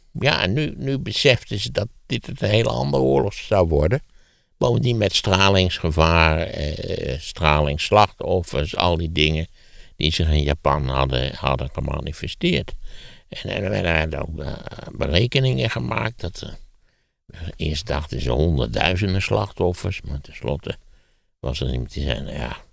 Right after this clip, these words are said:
als onze grote bevolkingscentra getroffen worden, dan, eh, kan, kunnen er wel zes miljoen slachtoffers vallen."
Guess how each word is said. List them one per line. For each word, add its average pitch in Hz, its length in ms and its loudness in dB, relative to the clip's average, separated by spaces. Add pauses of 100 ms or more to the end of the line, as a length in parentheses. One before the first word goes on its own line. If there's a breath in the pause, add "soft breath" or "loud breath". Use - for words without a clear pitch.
(420)
als - 180 -6
onze 62 260 -2
grote 65 320 0
bevolkingscentra 69 1000 0
getroffen 64 580 -4
worden, 62 340 0 (560)
dan, - 160 -12 (120)
eh, - 100 -20 (880 loud breath)
kan, - 300 -8
kunnen 62 220 -4
er 60 60 -2
wel 62 120 -2
zes 67 240 -2
miljoen 58 340 -4
slachtoffers 90 640 -2
vallen." 90 420 0